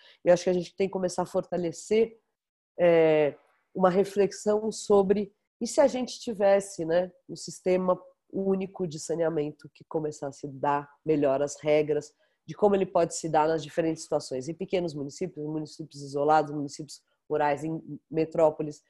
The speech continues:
em áreas de aglomerados urbanos, é, é, é, e ocupações, é, é, urbanas. Então, eu acho que a gente tem que pensar essa dimensão de política, é, entender que dentro dessa dimensão de política o município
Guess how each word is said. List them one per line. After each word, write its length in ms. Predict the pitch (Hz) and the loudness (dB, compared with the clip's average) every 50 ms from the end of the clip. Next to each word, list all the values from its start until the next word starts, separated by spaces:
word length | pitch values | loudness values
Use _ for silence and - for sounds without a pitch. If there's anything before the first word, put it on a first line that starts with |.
| _ _ _ _ _ - | _ _ _ _ _ -4
em 200 | 165 175 170 160 | -2 2 2 4
áreas 340 | 151 151 147 147 143 - | 4 4 2 2 0 -4
de 240 | - 139 143 147 151 | -10 -8 -6 -4 -2
aglomerados 680 | 143 139 139 147 143 143 135 135 139 131 135 - - - _ _ _ _ - _ _ - | -4 -4 -4 -4 -4 -2 0 0 0 -2 -4 -8 -16 -16 _ _ _ _ -20 _ _ -6
urbanos, 680 | 147 160 156 143 156 160 151 151 151 147 - - _ _ _ _ _ - | -4 -4 -2 2 4 4 4 4 0 -2 -6 -14 _ _ _ _ _ -2
é, 80 | 143 | -2
é, 440 | 143 - - 135 131 120 123 127 - - | -2 0 0 0 0 0 -2 -4 -4 -2
é, 420 | 127 139 131 107 - 98 131 - | -2 0 0 0 -2 -4 -8 -8
e 160 | - 139 - 76 | -6 -8 -6 -6
ocupações, 800 | 135 - - - 147 135 - - 165 156 151 147 - - - - _ _ _ - | -6 -8 -4 -2 -2 -2 -2 -2 -2 -2 -2 -4 -6 -12 -14 -16 _ _ _ -6
é, 380 | - 139 135 131 117 - - 131 | -4 -2 0 0 -2 -4 -4 -4
é, 260 | 127 117 117 117 110 _ _ _ _ _ _ - | -4 -4 -4 -6 -10 _ _ _ _ _ _ -12
urbanas. 800 | 135 139 135 127 156 165 175 170 160 156 156 147 143 - - _ _ _ _ - | -10 -10 -4 2 6 8 8 8 6 4 2 0 -2 -4 -12 _ _ _ _ -14
Então, 320 | 151 156 - 196 190 196 185 | -8 2 6 6 6 8 6
eu 60 | 170 | 4
acho 180 | 175 175 - - | 2 0 -2 -2
que 160 | 196 180 165 | 0 0 0
a 80 | 143 | 0
gente 400 | 160 151 170 165 - - - _ | 0 -2 -4 -6 -8 -14 -16 _
tem 140 | - 185 170 | -4 -4 -4
que 80 | 170 - | -4 -4
pensar 300 | - 170 156 - - 156 | -6 -6 -6 -4 -4 -6
essa 180 | 151 - 170 | -4 -4 -6
dimensão 380 | 156 156 151 151 151 - 160 151 | -6 -6 -6 -8 -8 -6 -8 -10
de 120 | 143 139 - _ | -10 -10 -16 _
política, 640 | - 143 131 131 143 160 156 - - - 202 196 - _ _ _ _ _ _ - | -12 -12 -10 -8 -8 -10 -10 -10 -6 -6 -6 -6 -6 _ _ _ _ _ _ -2
é, 400 | - 170 165 160 156 156 147 - - | 4 6 6 6 6 6 2 2 -2
entender 420 | 208 196 - 214 202 208 226 220 | -2 2 6 6 6 8 8 6
que 120 | 220 226 202 | 6 4 2
dentro 280 | 180 208 226 214 - | 4 4 4 2 0
dessa 220 | 226 214 - - 208 | -6 -4 -4 -4 -6
dimensão 380 | 202 196 190 190 - 202 190 | -4 -4 -4 -4 -4 -6 -8
de 80 | 185 - | -8 -6
política 380 | - 196 180 175 165 - - | -6 -6 -6 -6 -6 -4 -4
o 40 | 170 | -4
município 960 | 175 175 180 180 175 165 - - - - - 214 214 214 - - - 214 208 | -2 -2 -4 -6 -6 -8 -10 -14 -12 -6 -2 -2 -2 -2 -4 -6 -6 -4 -4